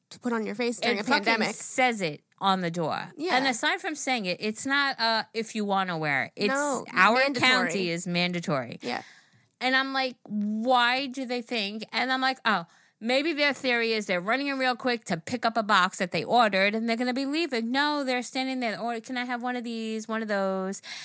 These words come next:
Speaker 2: And thank God it didn't happen when we were inside. We were sitting at the table
Speaker 1: Yeah.
Speaker 2: outside
Speaker 1: Yeah.
Speaker 2: watching people come in.
Speaker 1: And you're like, "What the fuck?"
Speaker 2: I was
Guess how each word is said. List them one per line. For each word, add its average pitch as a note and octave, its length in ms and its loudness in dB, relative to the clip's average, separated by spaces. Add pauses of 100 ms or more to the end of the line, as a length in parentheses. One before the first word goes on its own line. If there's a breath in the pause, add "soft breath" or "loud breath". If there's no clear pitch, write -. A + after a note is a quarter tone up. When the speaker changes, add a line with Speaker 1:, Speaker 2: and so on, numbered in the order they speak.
(160 loud breath)
Speaker 2:
And G#3+ 260 0
thank F4 320 -2
God A3 220 4
it E3+ 120 -4
didn't - 180 -10
happen F3 400 0 (100)
when E3 320 -4
we A3 160 2
were F3+ 100 -2
inside. E3 580 -2
We A3 120 -2
were A#3+ 180 -2 (260)
sitting A3 320 -4
at F#3 140 -6
the F3+ 60 -6
table E3+ 340 -4
Speaker 1:
Yeah. A3+ 260 0
Speaker 2:
outside F#3+ 420 0
Speaker 1:
Yeah. G3 40 -8
Speaker 2:
watching A3 380 2
people F#3+ 240 -4
come F#3+ 180 -4
in. E3 260 -6 (280 loud breath)
Speaker 1:
And A3+ 100 -12
you're G#3 80 -8
like, F#3 140 -12
"What G3 120 -16
the A3 100 -12
fuck?" - 580 0
Speaker 2:
I F#3+ 260 6
was F#3+ 720 -4